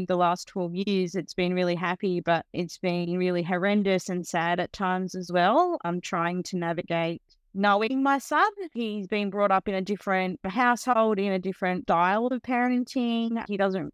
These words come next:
really know who I am. So it's been really confusing and really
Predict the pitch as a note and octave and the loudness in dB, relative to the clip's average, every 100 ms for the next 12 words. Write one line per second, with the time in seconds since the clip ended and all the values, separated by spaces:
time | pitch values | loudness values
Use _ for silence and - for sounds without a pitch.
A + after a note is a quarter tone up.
0 | _ - G3 G3 G3 F#3+ F#3 F#3 G3+ F#3 | _ -6 -2 0 2 2 2 2 0 2
1 | F3+ G3+ C4+ F4+ E4+ - A3 G3+ G3 - | 2 2 2 2 -2 -2 2 2 0 -4
2 | - G#3 A#3+ A3+ A3 A3 G#3+ G#3 A3 G3+ | -8 -6 -2 0 2 2 2 0 -2 -4
3 | G3+ G3+ G3+ G3 F#3+ F#3 F#3+ F3+ E3+ | -2 0 0 0 0 0 0 0 -2